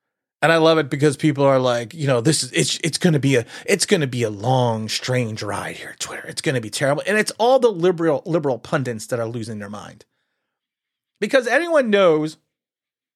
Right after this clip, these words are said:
when you want, when you're a banana republic and you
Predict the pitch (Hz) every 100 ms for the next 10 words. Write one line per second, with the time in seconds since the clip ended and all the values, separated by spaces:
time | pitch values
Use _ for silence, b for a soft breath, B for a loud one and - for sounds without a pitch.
0 | _ 139 185 208 240 196 190 214 214 175
1 | 202 254 240 180 175 180 160 131 151 110
2 | 95 _ _ _ _ _ _ _ _ _
3 | _ _ _ _ _ _ _ _ 160 185